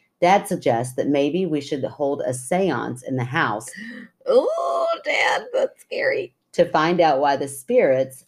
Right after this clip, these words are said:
Speaker 1: that lived there felt the need to threaten me so much. And while we were discussing the pros and cons of this idea, my phone beeped. At the time, I had a BlackBerry and loved using B B M.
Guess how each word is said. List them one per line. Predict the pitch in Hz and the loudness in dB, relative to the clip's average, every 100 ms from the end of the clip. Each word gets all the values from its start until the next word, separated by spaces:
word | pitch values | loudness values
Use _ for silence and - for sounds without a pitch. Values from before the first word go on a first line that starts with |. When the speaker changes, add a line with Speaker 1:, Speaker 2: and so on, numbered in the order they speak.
| _ | _
Speaker 1:
that | 147 143 147 | -2 0 2
lived | 160 175 165 143 | 6 6 4 0
there | 131 117 117 131 - _ - | 0 0 -4 -8 -16 _ 0
felt | 143 143 | 0 0
the | 175 | -2
need | 160 127 127 | -2 -2 -6
to | 131 | -10
threaten | 127 131 123 123 | -6 -2 -2 -4
me | 120 | -8
so | 120 117 110 | -6 -6 -6
much. | 117 107 - - _ - - | -6 -8 -12 -20 _ -20 -4
And | 147 139 | -2 2
while | 143 156 196 | 4 4 4
we | 208 | 2
were | 190 | -2
discussing | 180 180 - 139 131 143 | -6 -8 -2 -2 -2 -4
the | 135 | -4
pros | 131 123 117 139 | -4 -6 -4 -6
and | 147 | -8
cons | - 233 214 139 | -6 -2 -2 0
of | 127 | -2
this | 117 - | -4 -6
idea, | 113 107 113 107 113 - - | -8 -6 -4 -6 -8 -12 -4
my | 135 127 127 | -2 -2 0
phone | 127 123 135 | -2 0 -2
beeped. | 131 156 - _ - _ _ _ _ - | 0 0 0 _ -20 _ _ _ _ -2
At | 156 | 0
the | 160 | 0
time, | - 240 226 135 135 | -2 -2 0 2 0
I | 143 | -2
had | 131 139 | -2 -2
a | |
BlackBerry | 135 170 175 - 117 104 104 120 - | 2 2 2 -2 -2 -2 -2 -6 -4
and | 139 143 | -2 2
loved | 165 175 175 | 4 6 4
using | 151 143 143 139 | 0 -2 0 -2
B | 135 127 | -2 -2
B | 123 113 | -2 -2
M. | 73 117 | -6 -16